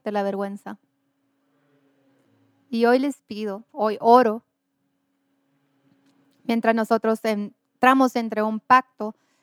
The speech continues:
con nuestra mente y un pacto con nuestro Señor, con el Jesucristo que hizo que nuestra vergüenza sea destruida,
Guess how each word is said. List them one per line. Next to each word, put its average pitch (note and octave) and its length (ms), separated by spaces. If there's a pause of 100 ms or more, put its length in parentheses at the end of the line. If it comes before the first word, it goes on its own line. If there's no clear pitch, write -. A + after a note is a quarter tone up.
(180)
con A3+ 140
nuestra G#3+ 320
mente A3 380
y A3 60
un G#3 100
pacto G#3+ 580 (160)
con A3 160
nuestro G#3+ 300
Señor, A3+ 560 (1200)
con G#3+ 180
el G#3 300 (240)
Jesucristo C#4 640
que G#3+ 220
hizo G#3+ 420 (2500)
que A3 180
nuestra G#3+ 720
vergüenza A#3 680
sea G#3+ 260
destruida, G#3+ 720